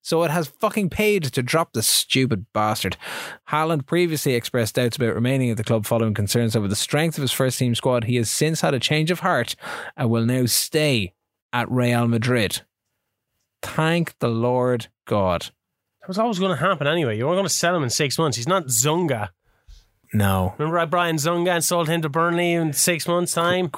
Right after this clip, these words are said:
Speaker 1: quickest turnaround
Speaker 2: Lucky Luke
Speaker 1: ever.
Speaker 2: Shaw, Shaw, he was gonna be gone too, but, like, Lodi's gone. <laughs>
Speaker 1: Quickest, quickest ever turnaround ever.
Speaker 2: Real Betis.
Speaker 1: Okay.
Speaker 2: I have Real Betis.
Speaker 1: Oh, you do? You have another game?
Speaker 2: Yeah.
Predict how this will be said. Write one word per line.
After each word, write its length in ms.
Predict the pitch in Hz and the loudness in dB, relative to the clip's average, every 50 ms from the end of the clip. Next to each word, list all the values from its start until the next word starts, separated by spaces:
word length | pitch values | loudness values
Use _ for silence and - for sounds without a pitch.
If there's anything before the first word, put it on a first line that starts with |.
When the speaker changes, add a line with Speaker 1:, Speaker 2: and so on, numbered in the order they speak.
| 127 131 123 | 0 0 2
Speaker 1:
quickest 380 | - 131 120 - - - - - | 2 0 0 -2 -4 -6 -10 -4
turnaround 640 | - 131 123 120 117 107 104 104 101 101 98 95 | -2 0 2 2 2 2 2 4 4 2 2 2
Speaker 2:
Lucky 160 | 165 185 170 202 | 0 0 0 0
Luke 140 | 208 214 | 0 0
Speaker 1:
ever. 100 | 190 175 | 0 -2
Speaker 2:
Shaw, 280 | 175 170 185 190 202 214 | -2 0 0 2 2 0
Shaw, 180 | 190 - 170 147 | 0 0 0 0
he 160 | 143 160 190 | 2 0 0
was 100 | 208 185 | 0 0
gonna 160 | 180 185 180 | 0 0 0
be 80 | 160 147 | 0 -2
gone 300 | 135 147 156 160 160 151 | -2 0 2 2 2 0
too, 300 | 139 156 160 170 180 160 | 0 0 0 0 0 2
but, 180 | 127 131 131 127 | 0 0 0 0
like, 340 | 131 127 127 113 - - _ _ _ _ _ _ _ _ _ _ _ _ _ _ - | 0 0 0 -2 -4 -10 _ _ _ _ _ _ _ _ _ _ _ _ _ _ -4
Lodi's 440 | 110 117 131 151 147 139 120 104 - | -2 0 2 2 2 2 2 0 0
gone. 280 | - 113 110 110 110 | 0 2 2 2 2
<laughs> 140 | 113 - - | 0 0 -2
Speaker 1:
Quickest, 600 | - - 120 117 113 - 120 113 107 - - - - - - - | 0 2 2 2 2 2 0 0 0 -2 -4 -6 -12 -16 -14 -12
quickest 540 | - - 160 139 120 - 82 - - - - - | -2 2 2 2 2 0 -2 -4 -4 -4 -2 -2
ever 240 | 95 92 78 92 101 | 0 0 2 0 0
turnaround 600 | 104 - 107 95 95 92 90 92 92 95 101 - - | 2 2 2 4 4 4 4 4 4 2 2 0 0
ever. 220 | - 95 90 - | -2 -4 -2 -2
Speaker 2:
Real 200 | 160 185 202 190 | -2 0 0 0
Betis. 840 | 156 131 202 208 196 170 - - 170 151 139 127 117 - - - - - _ _ - - - - - _ - _ _ _ _ _ _ _ _ _ _ _ _ _ _ _ _ _ _ _ _ _ _ _ _ _ - | 0 0 0 0 0 0 -2 -2 0 0 0 2 2 2 0 0 -2 -4 _ _ -20 -20 -20 -20 -20 _ -20 _ _ _ _ _ _ _ _ _ _ _ _ _ _ _ _ _ _ _ _ _ _ _ _ _ -2
Speaker 1:
Okay. 160 | - - - _ - | -2 -2 -2 _ -4
Speaker 2:
I 80 | 127 135 | -2 -2
have 100 | 143 135 | -2 0
Real 200 | 151 151 147 139 | 0 0 0 0
Betis. 340 | 127 143 143 131 - 135 113 | 0 -2 -4 -4 -6 -4 -2
Speaker 1:
Oh, 100 | 202 254 | -2 0
you 140 | 254 240 254 | 0 0 0
do? 220 | 185 - 302 311 | 0 0 0 0
You 140 | 262 185 170 | 0 0 0
have 160 | 165 202 208 | 0 0 0
another 200 | 214 220 220 208 | -2 -2 -2 -2
game? 380 | 214 240 254 254 190 - - - | 0 0 0 0 0 -2 -4 -4
Speaker 2:
Yeah. 260 | - 143 160 165 151 | -2 -2 0 0 0